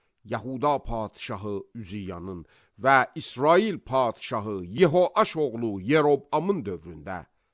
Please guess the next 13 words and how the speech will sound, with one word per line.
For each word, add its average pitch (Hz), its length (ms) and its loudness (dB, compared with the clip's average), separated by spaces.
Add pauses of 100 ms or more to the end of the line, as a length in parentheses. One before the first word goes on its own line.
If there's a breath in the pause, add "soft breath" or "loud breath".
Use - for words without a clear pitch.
(200)
zəlzələdən 101 880 -2 (100)
iki - 320 -6
il 131 200 -4
qabaq, 76 420 -10 (400)
İsrail 165 600 2
barədə 95 540 -6 (540)
belə 113 280 -4
röya 76 380 -10
görmüşdü. - 580 -20 (2750)
Amos 120 680 -8 (560)
belə 92 260 -12
dedi: - 280 -20 (2250)
"Rəbb 143 320 2